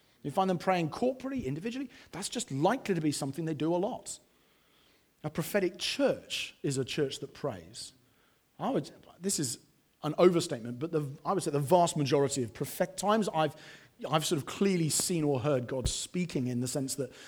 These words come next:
you think everybody in the room goes, "Wow, that was, that's from God. We need to respond now to that. That's clearly the voice of God." The vast majority of those cases in my own life have been in prayer meetings,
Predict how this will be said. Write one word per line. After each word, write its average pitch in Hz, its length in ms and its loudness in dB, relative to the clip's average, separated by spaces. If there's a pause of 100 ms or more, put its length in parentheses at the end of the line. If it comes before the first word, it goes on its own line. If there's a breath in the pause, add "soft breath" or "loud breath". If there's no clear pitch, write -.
(160 loud breath)
you 135 100 2
think 143 300 -2
everybody 151 380 2
in 131 40 2
the 131 60 0
room 127 160 0
goes, 110 180 -8
"Wow, 110 480 -10
that 131 200 -10
was, - 260 -20
that's - 240 -14
from 107 220 -12
God. 110 260 -6
We 127 80 -4
need 131 140 -2
to 107 100 -10
respond 110 460 -8
now 139 180 -4
to 113 140 -12
that. 92 200 -16
That's 139 280 -10
clearly 147 680 0 (300 loud breath)
the 131 80 -4
voice 139 460 0
of 113 100 -4
God." 123 320 -4 (360 loud breath)
The 196 100 4
vast 254 360 0
majority 165 360 4
of 143 40 0
those 135 160 2
cases 143 320 -2
in 131 80 -2
my 131 140 0
own 220 200 2
life 117 240 -4
have 120 100 -8
been 123 100 -4
in 117 100 -4
prayer 226 220 -4
meetings, - 500 -12